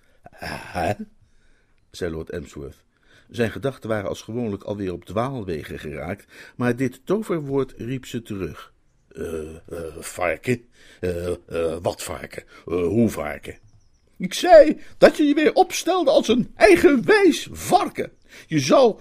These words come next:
op zijn minst aan meneer Baxter hebben kunnen vragen hoe het met hem is." "Maar ik, ik kan, ik kan heus wel zien hoe het met hem is, hoor.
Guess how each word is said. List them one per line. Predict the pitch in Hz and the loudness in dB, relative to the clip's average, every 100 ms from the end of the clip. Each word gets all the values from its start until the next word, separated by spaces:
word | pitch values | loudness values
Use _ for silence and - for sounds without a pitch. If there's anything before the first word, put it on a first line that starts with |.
| - | -8
op | - | -6
zijn | - 214 185 | 0 2 6
minst | 453 403 - - - | 6 6 -6 -10 -6
aan | 262 | -2
meneer | 262 233 | 0 0
Baxter | 170 339 - 277 | 0 -2 -2 0
hebben | 262 262 | 0 0
kunnen | 233 220 | -2 -4
vragen | 151 285 233 | 0 0 0
hoe | 196 | 0
het | 254 | 0
met | 240 233 | 2 2
hem | 233 | 2
is." | 208 - - _ _ _ _ _ _ _ _ | 2 -2 -14 _ _ _ _ _ _ _ _
"Maar | - 80 80 | -18 -12 -10
ik, | 78 - - | -10 -10 -16
ik | - - | -14 -6
kan, | 87 90 87 | -4 -4 -8
ik | 82 | -8
kan | 92 90 | -6 -6
heus | 92 95 82 | -6 -8 -8
wel | 78 | -10
zien | 95 113 | -4 -2
hoe | 120 | 0
het | 107 | 0
met | 107 | -2
hem | 95 | -2
is, | 90 80 | -10 -8
hoor. | 85 | -8